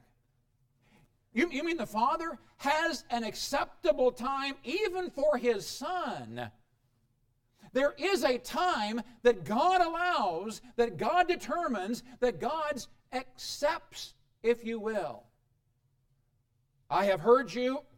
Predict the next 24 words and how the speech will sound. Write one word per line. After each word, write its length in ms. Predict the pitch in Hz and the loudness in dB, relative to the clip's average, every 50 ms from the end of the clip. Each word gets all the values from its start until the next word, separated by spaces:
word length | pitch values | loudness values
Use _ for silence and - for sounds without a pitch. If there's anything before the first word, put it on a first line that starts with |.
| - | -6
in 100 | - 202 | -4 -4
an 80 | 202 196 | -2 -4
acceptable 540 | 190 - - 226 240 233 240 240 214 226 240 | -4 -2 0 0 0 2 2 2 2 2 2
time, 500 | 233 214 233 240 233 220 202 190 170 147 - - 208 - | 0 0 0 0 0 0 -2 -4 -6 -10 -12 -16 -12 -8
and 100 | 185 190 | -6 -2
I 80 | 190 208 | -2 -2
will 180 | 208 214 214 | -2 -2 -4
give 380 | 202 151 160 254 320 - 269 233 | -4 -4 -4 -2 -2 -2 -4 -4
you 240 | 208 208 196 196 220 | -6 -6 -4 -6 -6
to 160 | - 233 214 | -6 -8 -8
become 400 | 208 233 226 - 214 233 233 220 | -6 -8 -10 -8 -6 -6 -4 -4
the 100 | 220 214 | -4 -6
sacrifice 1000 | - - - 240 269 302 320 - - 214 202 - - 165 156 160 170 180 - - - - - _ - | -6 -8 -6 -4 -4 -4 -4 -4 -4 -4 -4 -4 -4 -8 -8 -6 -6 -8 -8 -10 -12 -20 -20 _ -6
for 160 | 208 208 208 | -4 -4 -2
man's 640 | 196 196 233 247 254 254 254 254 247 254 247 196 - - - _ | -2 -4 -4 -4 -4 -4 -6 -6 -8 -8 -8 -10 -12 -16 -20 _
sins, 800 | _ - - - - 233 233 240 240 233 226 208 180 151 131 127 151 | _ -14 -12 -10 -6 -4 -2 -2 -2 -2 -2 -4 -6 -8 -10 -8 -8
according 760 | 160 - - _ - - 285 349 359 330 254 240 208 180 170 | -8 -8 -10 _ -6 0 2 4 4 4 2 0 -2 -2 -4
to 100 | - 196 | -6 -6
the 160 | 175 185 185 | -4 -4 -4
will 640 | 180 165 185 302 370 330 247 190 160 147 143 - - _ - 135 | -6 -4 -4 -2 0 0 0 0 -2 -4 -6 -8 -10 _ -20 -14
of 140 | - 175 160 | -12 -12 -10
the 80 | 156 165 | -10 -12
Heavenly 400 | 151 175 180 175 196 175 175 170 | -12 -12 -12 -10 -12 -12 -12 -14
Father." 460 | 170 170 165 147 131 117 95 92 - | -14 -14 -12 -12 -12 -14 -16 -18 -20